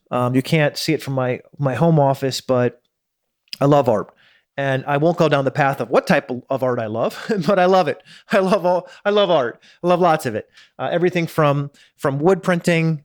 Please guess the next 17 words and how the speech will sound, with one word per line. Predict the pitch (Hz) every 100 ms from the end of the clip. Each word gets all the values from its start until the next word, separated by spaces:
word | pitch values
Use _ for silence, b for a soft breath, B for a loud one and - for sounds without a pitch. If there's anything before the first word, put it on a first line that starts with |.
| -
behind | 139 165 165 160
me, | 160 156 147 b b 143
uh, | 135 131 127 -
to, | 160 143 139 135 -
to, | - 135 123
to | - - 120 - 160
just, | 220 220
all, | - 180
okay, | 175 113 - _ _
all | 175
kinds | - 160
of | 127
great | 131 123
art. | 101 87
I | 104
love | 85
it. | 82